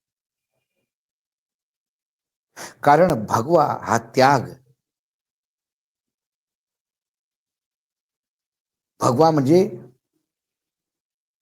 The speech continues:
भक्ती, त्याग,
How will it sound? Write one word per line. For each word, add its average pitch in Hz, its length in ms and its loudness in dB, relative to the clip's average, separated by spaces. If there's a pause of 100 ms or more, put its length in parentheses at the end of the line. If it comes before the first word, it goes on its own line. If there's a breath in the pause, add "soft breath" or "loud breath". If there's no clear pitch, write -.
(600)
भक्ती, 131 440 -8 (1900 soft breath)
त्याग, 123 340 4